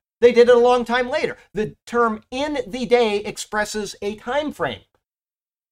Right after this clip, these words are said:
But the people sitting in that thing where this guy was talking didn't know that. And he's implying that that's all it means is "in the day," one day, okay? In the Bible, it will say "the day of the Lord."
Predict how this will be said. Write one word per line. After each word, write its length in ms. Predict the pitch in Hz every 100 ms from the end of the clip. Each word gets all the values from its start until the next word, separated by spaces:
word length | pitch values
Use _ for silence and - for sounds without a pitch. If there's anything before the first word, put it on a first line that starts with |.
| -
But 140 | 208
the 80 | 208
people 360 | - 311 311 294
sitting 360 | - 240 196
in 220 | 196 190 180
that 240 | 208 269 _ _ _ _
thing 440 | 254 208 147 156 156 _ _ _
where 180 | - 202
this 200 | 196 208
guy 220 | - 185
was 200 | 185 180
talking 460 | - 208 208 156 143 _ _ _
didn't 320 | - 196 175
know 220 | 170 180 233
that. 260 | 131 90 _ _ _ _
And 160 | - 156
he's 220 | 160 208
implying 720 | 196 156 - 247 311 170 160 -
that 180 | 185 185
that's 200 | 190 220
all 260 | 208 214
it 80 | 180
means 280 | 208 240 139
is 200 | 170 -
"in 200 | 196 165
the 100 | 160
day," 360 | 160 214 151 _
one 240 | 135 175 160
day, 320 | 208 190 - _ _ _ _
okay? 460 | 131 139 160 185 - _ _ _ _ -
In 180 | 202
the 60 | 202
Bible, 500 | 202 220 240 175 170
it 160 | 180 180
will 160 | 170 180
say 340 | - 165 160
"the 220 | 135 113 170
day 580 | - 185 202 214 214 -
of 220 | 175 -
the 100 | 180
Lord." 520 | 165 170 156 98 _